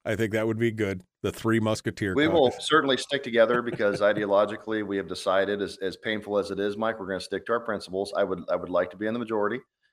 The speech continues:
Speaker 2: I would like to be affecting things for our district and the state and doing good stuff. But there's personalities here that are so vindictive on this, they're not gonna allow it to happen.
Speaker 1: Yeah.
Speaker 2: Um, you know, because they're saying things like, "We're untrustworthy." No, we're not. We haven't lied about a doggone thing.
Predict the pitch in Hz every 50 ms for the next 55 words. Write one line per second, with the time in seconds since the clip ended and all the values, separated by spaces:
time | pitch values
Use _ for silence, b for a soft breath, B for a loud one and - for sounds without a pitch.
0 | _ _ - 98 95 90 95 98 101 - 95 107 107 101 - 110 107 - - 104
1 | 101 - 110 107 104 98 - 104 98 95 87 98 101 104 - 107 - 107 101 92
2 | - - _ _ _ _ _ - 107 104 104 95 95 92 98 101 101 101 95 101
3 | 95 - - - 101 110 120 - - 104 95 82 - - 98 101 98 - - 110
4 | 98 - 98 98 104 113 113 101 - - 98 95 92 90 92 - - - 107 107
5 | 101 98 95 92 87 98 - - 101 85 87 85 85 85 - - 92 87 87 90
6 | - - 87 87 85 82 90 92 90 82 - 90 98 104 - - 71 - _ _
7 | _ _ _ _ _ _ _ _ - 104 101 92 87 82 82 82 82 - _ -
8 | 101 95 90 87 - - 113 104 98 - - 107 107 101 - - 123 117 110 113
9 | 107 98 87 98 98 - 104 110 110 107 104 98 - 117 113 - - 98 95 98
10 | 107 151 170 123 90 82 95 113 139 185 151 92 92 104 113 117 - 120 117 110
11 | 110 123 120 131 131 127 - - 135 -